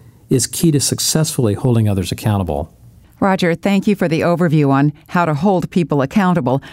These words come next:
Speaker 2: a subject of great interest today. And thank you to our listeners for taking the time to learn more about the Partners in Leadership approach.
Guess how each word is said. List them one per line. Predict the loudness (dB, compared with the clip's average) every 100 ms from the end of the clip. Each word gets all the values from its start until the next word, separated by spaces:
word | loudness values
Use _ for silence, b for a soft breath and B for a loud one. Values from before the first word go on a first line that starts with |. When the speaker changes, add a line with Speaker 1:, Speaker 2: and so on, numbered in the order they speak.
| B
Speaker 2:
a | -2
subject | 0 -2 0 0 0
of | 0 0
great | 0 0 0
interest | 0 0 0 -2 -2
today. | 0 0 0 -4 B B B B
And | 0
thank | 2 0 2
you | 0
to | 0
our | 0
listeners | 0 0 0 0
for | -2 -2
taking | 0 0 2
the | 2
time | 2 0 0
to | 0
learn | 0 2 2
more | 2 2
about | 0 0 -2
the | -4
Partners | -2 -4 0 -2 0
in | 2 2
Leadership | 2 2 0 0 -2
approach. | -2 -2 -2 -4 -10